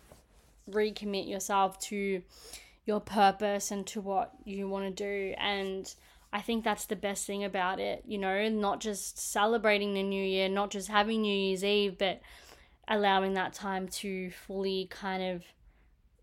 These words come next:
recommit to yourself, re-, find yourself again if you've lost yourself or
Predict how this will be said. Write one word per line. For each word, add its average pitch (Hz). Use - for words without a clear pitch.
recommit 196
to -
yourself, 190
re-, 202
find 208
yourself 190
again 190
if 185
you've 190
lost 190
yourself 190
or 196